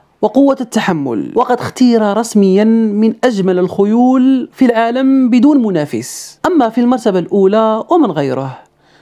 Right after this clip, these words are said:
الخيول العربية الأصيلة، من أشهر الخيول والسلالات في العالم، بل وأقدمها، وهي تشتهر برأس متميز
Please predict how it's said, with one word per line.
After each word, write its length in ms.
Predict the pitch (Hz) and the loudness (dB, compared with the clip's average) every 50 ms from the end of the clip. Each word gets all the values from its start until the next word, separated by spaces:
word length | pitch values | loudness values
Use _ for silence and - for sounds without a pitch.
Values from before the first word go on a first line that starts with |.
| - - - | -10 -4 -4
الخيول 640 | 202 208 - 240 233 226 226 233 233 240 233 226 | -4 -2 -2 -2 -2 -2 0 0 0 0 2 0
العربية 520 | 226 208 196 208 214 214 202 226 233 240 | 0 0 -2 -2 -2 -2 -2 0 0 0
الأصيلة، 560 | 240 233 - 202 - - 156 123 104 95 80 - - - - | 0 0 -2 -4 -2 -2 -2 -2 -2 -4 -6 -8 -8 -6 -2
من 180 | 208 220 - - | -2 -2 0 -2
أشهر 360 | 180 - - 180 185 196 190 | -4 -2 -2 -2 0 0 -2
الخيول 540 | 180 175 - 190 185 190 208 220 226 226 202 | -2 -2 0 0 0 2 2 0 0 2 0
والسلالات 600 | 208 196 - - 202 190 202 208 208 240 254 254 | 0 -2 -2 -4 -2 0 0 2 2 0 0 0
في 100 | - 240 | 0 0
العالم، 420 | 208 175 165 151 139 127 120 113 - | 0 0 0 -2 -4 -4 -4 -2 -2
بل 140 | 254 277 | -2 0
وأقدمها، 680 | 302 277 - 277 - - 202 208 190 160 139 139 131 120 | 0 -2 -2 -2 -2 -2 -2 -2 -2 -4 -8 -8 -6 -6
وهي 220 | 202 208 233 247 | -4 -4 -4 -4
تشتهر 680 | 240 254 220 - - 262 233 202 220 220 220 226 226 220 | -4 -4 -4 -4 -2 -2 0 2 2 0 0 0 0 0
برأس 420 | 190 220 226 247 - 226 220 - | 0 0 0 0 -2 -6 -2 0
متميز 880 | 233 233 233 254 233 233 196 139 117 98 80 67 - - - - - - | 0 2 2 2 2 2 0 0 -2 -4 -8 -10 -10 -14 -20 -20 -20 -20